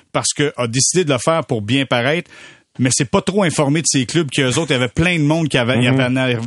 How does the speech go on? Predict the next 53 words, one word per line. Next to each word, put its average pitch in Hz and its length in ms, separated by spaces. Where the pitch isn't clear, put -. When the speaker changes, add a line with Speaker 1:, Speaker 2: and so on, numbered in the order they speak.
Speaker 1:
rien 120 440
à 139 80
foutre 156 300
de 113 60
Speaker 2:
On 107 40
Speaker 1:
cette 127 160
Speaker 2:
s'est, 113 80
on 120 40
s'est 117 40
Speaker 1:
histoire-là. 107 180
Speaker 2:
pas - 120
informé 175 320
pantoute, 151 400
en 185 40
Speaker 1:
Fait 160 100
que 131 40
Speaker 2:
fait. - 80
Speaker 1:
là, 226 100
on 214 120
a 165 40
eu 151 80
Speaker 2:
Mhm. 135 60
Speaker 1:
l'air 160 320
imbécile 175 760
Speaker 2:
Ouais. 101 160
Speaker 1:
de 131 180
prôner 160 360
quelque 151 220
chose 185 280
d'un 156 200
Speaker 2:
Ouais. 107 60
Speaker 1:
côté, 151 300
puis 156 140
de 135 60
l'autre 151 140
côté, 143 280
t'as 160 120
la - 20
majorité 131 500
de 165 60
tes 131 220
membres 147 260
qui 120 100
veulent 127 140
rien 123 260
Speaker 2:
Ouais, 147 120
Speaker 1:
savoir 135 180
de 120 80
Speaker 2:
puis 113 80
Speaker 1:
ça. 107 100
Speaker 2:
c'est 120 320
une 117 200
ligue. 117 400